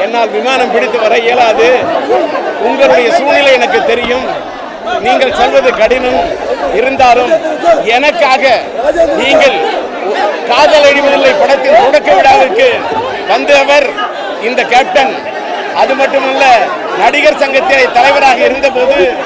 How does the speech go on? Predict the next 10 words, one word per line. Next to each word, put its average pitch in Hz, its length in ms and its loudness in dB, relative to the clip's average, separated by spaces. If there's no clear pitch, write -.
சிலம்பரசனை 277 720 0
தட்டி 247 260 2
கொடுத்து 277 360 -2
வளர்த்தவர் 262 540 0
கேப்டன் 277 380 2
என்ற 254 200 0
காரணத்துக்காக, 240 840 2
அப்பா, 254 460 4
எனக்காக 269 560 2
நீ 254 300 -2